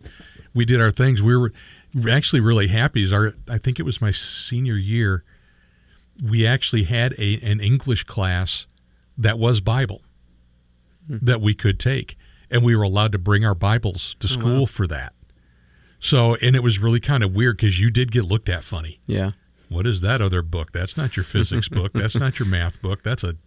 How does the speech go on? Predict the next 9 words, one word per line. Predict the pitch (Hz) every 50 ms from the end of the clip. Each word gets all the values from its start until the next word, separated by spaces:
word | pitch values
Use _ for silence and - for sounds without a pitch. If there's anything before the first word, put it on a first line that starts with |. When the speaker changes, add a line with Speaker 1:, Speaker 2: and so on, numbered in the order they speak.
| _ _ -
Speaker 1:
Bible. | 87 85 90 98 123 147 - _ _ _ _ _ _ _ _ _ _ _
Saunders, | - - - 196 190 196 196 226 226 175
what | 185 233 247
are | 254
you | 247 220
carrying | - 247 233 202 190 175
a | 147
Bible | - 170 156 156 156 139 160 147
for?" | - - 185 185 180 190 214 226 247 247 233 190